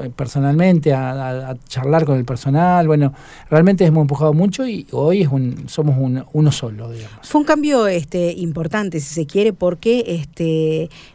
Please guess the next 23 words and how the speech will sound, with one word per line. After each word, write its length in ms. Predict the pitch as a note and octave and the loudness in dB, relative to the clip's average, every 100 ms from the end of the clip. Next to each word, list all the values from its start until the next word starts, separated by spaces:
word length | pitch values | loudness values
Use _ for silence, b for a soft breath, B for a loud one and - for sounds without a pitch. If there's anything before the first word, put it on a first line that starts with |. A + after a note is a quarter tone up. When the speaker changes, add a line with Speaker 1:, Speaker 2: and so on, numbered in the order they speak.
| _ - | _ -4
Speaker 2:
eh, 580 | E3 D3+ D3+ D3 D3 - D#3+ D#3+ D#3 - - | -2 -2 -4 -6 -8 -10 -14 -14 -14 -16 -12
digamos, 380 | E3 F3 F3 E3 | -4 -2 -2 -6
fue 180 | - G#3 | -6 -4
mucho 240 | G#3+ A3+ A#3 | -4 -4 -4
lo 120 | F#3 | -4
que 80 | D#3+ | -6
se 100 | C#3+ | -6
tuvo 220 | F3+ F#3 | -4 -2
que 100 | E3 | -2
implementar, 760 | D#3 E3+ D3 D3 C#3 A3 E3+ B2+ | -4 -2 -2 -2 0 -2 -2 -2
Speaker 1:
Ujú. 180 | C#3 D3 C#3 - | -2 -2 -6 -8
Speaker 2:
¿no? 280 | D#3 G#3 G#3+ | -6 -6 -4
Desde, 680 | D3+ D3 D3+ D3 D3 C#3+ B B B - | -2 0 0 -2 -4 -6 B B B -8
este, 420 | C#3+ - D3 C#3 | -8 -4 -2 -2
máquinas, 720 | D#3 D#3+ F3 E3+ E3+ D#3+ D#3 | -2 -2 -2 -2 0 0 -2
programas, 840 | C3+ C#3+ D3+ F3+ F#3 E3 D#3 D3+ | -2 0 2 4 2 2 0 -2
capacitación, 1000 | - D3 D3 D3+ C#3+ C#3+ - F3+ F3 D#3+ E3 | -4 -4 -2 -4 -4 -4 0 0 0 0 -4
digamos, 300 | D3+ D3 C#3+ | -6 -4 -2
para, 320 | D#3+ D3 C#3+ | -2 -2 -4
para, 380 | - D#3+ E3+ E3 B B - | 0 2 2 0 B B -4
este, 240 | D#3 F3+ | 0 0
concretar 500 | F#3 E3 E3+ D#3+ F3+ | 0 2 2 4 4
este, 220 | D3+ D#3+ | 2 -2